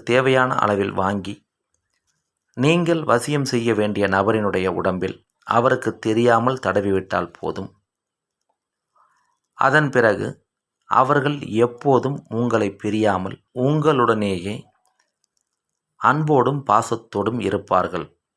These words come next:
இந்த வசிய எண்ணெயை ஒரு சிலருக்கு ஒரு முறை பயன்படுத்தினாலே போதும், ஒரு சிலருக்கு அதிகபட்சமாக மூன்று முறை பயன்படுத்த வேண்டியிருக்கும்.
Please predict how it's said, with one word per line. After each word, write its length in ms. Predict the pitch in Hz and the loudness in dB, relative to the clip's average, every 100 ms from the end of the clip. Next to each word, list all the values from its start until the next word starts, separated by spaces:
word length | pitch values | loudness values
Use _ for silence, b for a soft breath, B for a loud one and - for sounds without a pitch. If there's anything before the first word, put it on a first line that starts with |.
| _ _ _ _ _ _ _ _ _ _ _ _ _ _ _ _ _ _ - | _ _ _ _ _ _ _ _ _ _ _ _ _ _ _ _ _ _ -4
இந்த 180 | 156 139 | 0 2
வசிய 360 | 123 135 175 160 | 2 0 0 0
எண்ணெயை 380 | 120 104 98 110 - _ _ _ _ _ _ _ _ _ _ _ _ - | 0 0 -2 -6 -12 _ _ _ _ _ _ _ _ _ _ _ _ 0
ஒரு 160 | 156 | 2
சிலருக்கு 500 | 170 160 123 107 - 139 | 4 2 2 0 -4 -6
ஒரு 200 | - 117 131 | 0 2 4
முறை 180 | 127 123 | 4 2
பயன்படுத்தினாலே 800 | 117 107 107 98 98 101 98 95 90 | 0 0 0 -2 -2 -2 0 0 -2
போதும், 340 | - 95 110 135 _ _ _ _ _ _ _ _ - | -2 -2 -2 -10 _ _ _ _ _ _ _ _ 0
ஒரு 220 | 135 170 | 2 2
சிலருக்கு 560 | 180 139 107 98 - 127 - _ _ _ - | 4 2 4 0 -4 -12 -12 _ _ _ -2
அதிகபட்சமாக 840 | 107 131 147 127 123 117 107 101 113 131 - | 0 2 2 0 -2 0 2 2 0 -8 -8
மூன்று 340 | 113 135 127 | -2 0 2
முறை 200 | 113 113 120 | 2 0 0
பயன்படுத்த 540 | 104 101 101 98 98 | -2 -4 -2 -2 -2
வேண்டியிருக்கும். 640 | 92 95 92 90 87 - 107 | -4 -2 -2 -4 -6 -8 -12